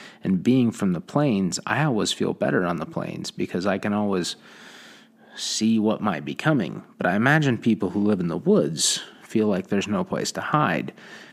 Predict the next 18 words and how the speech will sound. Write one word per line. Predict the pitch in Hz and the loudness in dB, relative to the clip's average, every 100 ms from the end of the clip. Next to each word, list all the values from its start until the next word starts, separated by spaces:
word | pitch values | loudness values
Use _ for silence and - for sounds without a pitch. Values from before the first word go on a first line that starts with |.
| - | -8
because | - 90 | -2 0
when | 87 | 2
I | 107 143 | 4 4
lived | 107 98 90 | 4 0 0
in | |
the | 87 | 0
woods, | 87 92 90 80 - - - | 0 0 0 -4 -10 -20 -14
I | - 113 | -4 -2
felt | - 90 | 0 0
like | 64 73 | -2 -4
people | - 107 - | 0 0 2
were | 82 | 0
hiding | - 101 95 | 2 2 2
behind | 92 101 95 | 0 0 0
the | |
trees | 87 151 151 98 | 0 4 4 4
and | 90 | -2
stuff. | - - - | -4 -8 -10